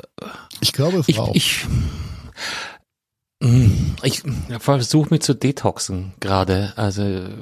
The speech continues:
Speaker 2: seit gestern Abend, ich hab heute früh mal in die Nachrichten geguckt, hab festgestellt, noch kein Einmarsch. Wenn ihr das hier hört, kann natürlich alles, alles anders sein. Wie gesagt, wir sind hier Dienstagabend unterwegs.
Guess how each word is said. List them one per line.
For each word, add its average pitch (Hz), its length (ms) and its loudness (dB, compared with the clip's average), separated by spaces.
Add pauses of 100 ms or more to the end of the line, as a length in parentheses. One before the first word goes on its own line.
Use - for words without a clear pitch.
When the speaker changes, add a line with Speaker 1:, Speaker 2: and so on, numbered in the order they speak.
(1120)
Speaker 2:
seit - 280 2
gestern 127 320 2
Abend, 120 260 2
ich 135 120 0
hab 131 180 2
heute 139 160 2
früh 170 680 4
mal 160 300 4
in 135 180 2
die 127 180 2
Nachrichten 135 460 0
geguckt, 156 400 -4
hab 131 80 -8
festgestellt, 123 680 -2
noch 120 160 0
kein 131 320 2
Einmarsch. 131 640 0
Wenn 120 160 0
ihr 135 160 2
das 127 160 2
hier 117 220 2
hört, 117 240 4
kann 120 160 0
natürlich 113 600 0
alles, 113 440 0
alles 110 320 -2
anders 123 360 0
sein. 101 220 0
Wie 107 100 -2
gesagt, 104 320 0
wir 107 80 -2
sind 107 200 -4
hier 104 100 0
Dienstagabend 113 680 -2
unterwegs. 95 480 -2